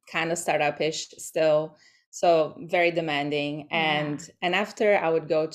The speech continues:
Speaker 1: to yoga, or I would go have dinner with a friend or with my mom, and I would go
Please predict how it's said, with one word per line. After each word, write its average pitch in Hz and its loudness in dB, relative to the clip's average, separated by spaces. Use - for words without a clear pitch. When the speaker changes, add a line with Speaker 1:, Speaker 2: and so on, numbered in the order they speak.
Speaker 1:
to 147 -6
yoga, 180 4
or 156 4
I 151 4
would 156 -6
go 151 4
have 156 -6
dinner 208 -2
with 170 -2
a 170 -6
friend 160 -4
or 151 2
with 160 -10
my 170 -4
mom, 151 -4
and 156 -4
I 151 0
would 151 -2
go 156 0